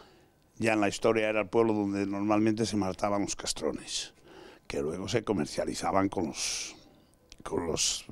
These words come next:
las, las ciudades limítrofes y hasta Madrid, pero con los arrieros. Los que comercializaban eran los arrieros, transportaban la mercancía, que era con la ley del trueque. Bajaban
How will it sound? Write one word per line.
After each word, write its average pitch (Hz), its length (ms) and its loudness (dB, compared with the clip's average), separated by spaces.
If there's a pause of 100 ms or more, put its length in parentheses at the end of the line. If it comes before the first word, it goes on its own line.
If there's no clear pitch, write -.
las, 107 360 4 (180)
las 120 540 4
ciudades 147 360 8
limítrofes 139 640 6
y 123 100 8
hasta 117 200 6
Madrid, 127 380 6 (840)
pero 101 220 4
con 101 120 6
los 92 160 2
arrieros. 95 680 2 (240)
Los 117 180 -4
que 110 260 0
comercializaban 127 1000 2 (1600)
eran 131 220 6
los - 160 4
arrieros, 98 760 0
transportaban 113 580 4
la 123 80 6
mercancía, 98 720 0 (400)
que 113 140 4
era 113 160 4
con 117 160 4
la 113 100 8
ley 120 140 6
del 107 180 2
trueque. - 480 0 (480)
Bajaban 117 1300 6